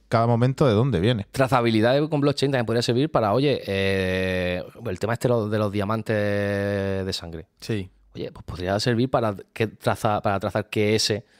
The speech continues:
Speaker 2: diamante que estás comprando en esa joya, esa
Speaker 3: Claro.
Speaker 2: joyería, no tiene relación con
Speaker 3: Sí.
Speaker 2: ningún tipo de guerra, con ningún tipo de, de, de, de situación injusta. Así con otros muchos productos.
Speaker 3: Claro.
Speaker 2: Estoy pensando en el café, estoy pensando
Speaker 3: Sí. Yo creo que aquí lo más importante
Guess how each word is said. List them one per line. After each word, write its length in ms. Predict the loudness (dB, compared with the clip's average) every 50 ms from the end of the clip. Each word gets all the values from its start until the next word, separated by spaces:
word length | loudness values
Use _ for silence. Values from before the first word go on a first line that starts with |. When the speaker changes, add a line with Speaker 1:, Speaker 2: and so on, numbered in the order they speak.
| _ _ _
Speaker 2:
diamante 420 | -6 -6 -4 -2 -2 -4 -4 -6 -8
que 60 | -8
estás 180 | -8 -8 -8
comprando 300 | -8 -6 -4 -4 -2 -2
en 40 | -2 -4
esa 100 | -4 -4
joya, 600 | -2 -2 -2 0 0 -2 -4 -4 -6 -8 -8 -8
esa 80 | -8 -6
Speaker 3:
Claro. 240 | -6 -6 -4 -4 -2
Speaker 2:
joyería, 240 | 0 2 2 2 2
no 420 | 2 2 4 4 4 4 2 2
tiene 260 | 2 0 0 2 0
relación 520 | 0 -2 -6 -6 -6 -6 -6 -6 -6 -8 -12 -16 -20 -20 -20 -20 -20 _ -6
con 160 | -4 -4 -2
Speaker 3:
Sí. 60 | -2
Speaker 2:
ningún 160 | -4 -4 -4 -4
tipo 260 | -4 -2 0 2 2
de 100 | 2 2
guerra, 180 | 2 2 0 0
con 120 | -2 -4
ningún 200 | -4 -4 -6 -4 -4
tipo 200 | -2 0 0 0
de, 100 | 0 0
de, 160 | -2 -4 -4
de, 180 | -4 -4 -6
de 120 | -6 -6 -6
situación 340 | -4 -4 -2 -2 -4 -4 -6
injusta. 380 | -6 -6 -4 -2 -2 -4 -2 -2
Así 300 | -2 -2 0 -2 -2 -2
con 120 | -2 -2
otros 200 | -2 -2 -4 -2
muchos 240 | -2 -2 -4 -4 -6
productos. 400 | -6 -4 -4 -4 -4 -6 -16 -20 _ _ _ -10
Speaker 3:
Claro. 300 | -6 -6 -6 -6 -6 -12 _
Speaker 2:
Estoy 160 | _ -20 -12 -8
pensando 260 | -6 -6 -4 -4 -4
en 60 | -6
el 60 | -6
café, 400 | -8 -8 -6 -2 0 2 2 2
estoy 160 | 0 -2 -4
pensando 200 | -8 -6 -2 0 2
Speaker 3:
Sí. 240 | 2 0 0 -4 -10 _ -10
Yo 200 | -4 0 2 2
creo 40 | 4 4
que 40 |
aquí 80 | 4 4
lo 80 | 2 4
más 140 | 4 2
importante 600 | 2 2 2 0 2 2 0 0 0 2 -2 -2